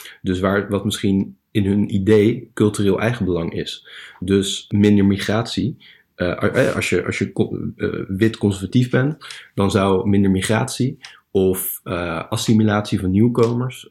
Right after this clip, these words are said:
het idee kunnen geven van culturele opbrengsten. Eh, dus misschien dat het economisch hier heel weinig oplevert, of misschien zelfs, eh, geld kost, maar dat maakt dan minder uit, omdat je statusverlies kan voorkomen. Cultureel statusverlies.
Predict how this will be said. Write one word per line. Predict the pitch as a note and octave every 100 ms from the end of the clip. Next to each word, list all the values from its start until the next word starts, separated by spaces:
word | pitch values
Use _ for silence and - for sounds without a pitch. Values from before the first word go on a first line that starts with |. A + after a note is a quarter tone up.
| _
het | A2 G2+
idee | G2+ A2 A#2+
kunnen | A#2+ G#2+
geven | - G#2+ A2 G#2+
van | G2 F#2+
culturele | A2+ G#2 G#2 F#2+ -
opbrengsten. | A2+ F2+ - - - _ _ - - -
Eh, | - F2 E2
dus | G2 G2
misschien | G#2 A#2
dat | G#2 F#2+
het | F2+
economisch | G2+ G#2+ G#2 B2 G#2+ -
hier | F#2
heel | F#2 G2+
weinig | F#2 E2 -
oplevert, | A#2 D3+ C#3 F2+ -
of | -
misschien | F#2 F2+
zelfs, | F2 E2 E2+ -
eh, | - F2
geld | - - F#2 F2 F2
kost, | - E3 F#3+ -
maar | G2
dat | G2
maakt | G#2 G2
dan | F#2+
minder | F2+ A#2+ B2
uit, | A2 C3+ - - - - -
omdat | - G2+ G2+ A2
je | G#2+ G#2+ G#2+ _ -
statusverlies | - G2 G#2 - - G2 F#2+
kan | F#2 E2+
voorkomen. | F#2 F#2+ E2+ D#2+ - _ _ _
Cultureel | - F#2+ F#2 F2+
statusverlies. | - - - - D#2+ D#2+ -